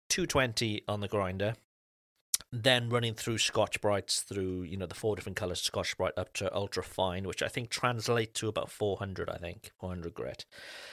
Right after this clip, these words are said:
Um, and then take it to the bench, then go back to one fifty by hand.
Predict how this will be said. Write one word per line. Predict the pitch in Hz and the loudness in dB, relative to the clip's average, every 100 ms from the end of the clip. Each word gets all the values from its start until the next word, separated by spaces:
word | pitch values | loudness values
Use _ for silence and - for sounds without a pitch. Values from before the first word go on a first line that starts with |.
| - - - - | -16 -16 -4 2
Um, | 120 113 | 2 4
and | 117 110 120 | 2 0 6
then | 175 151 107 107 110 - - | 8 8 6 0 -4 -4 2
take | 147 | 2
it | 135 | 4
to | |
the | 117 | 4
bench, | 113 107 95 - - | 6 6 4 -2 -4
then | 120 131 131 | 4 4 4
go | 131 | 0
back | 123 117 - | 4 2 2
to | - | 0
one | 107 113 120 | 4 4 4
fifty | 113 - 107 - 87 | 4 2 2 -2 -2
by | 95 95 | 0 0
hand. | 98 90 87 82 | 0 -2 -4 -10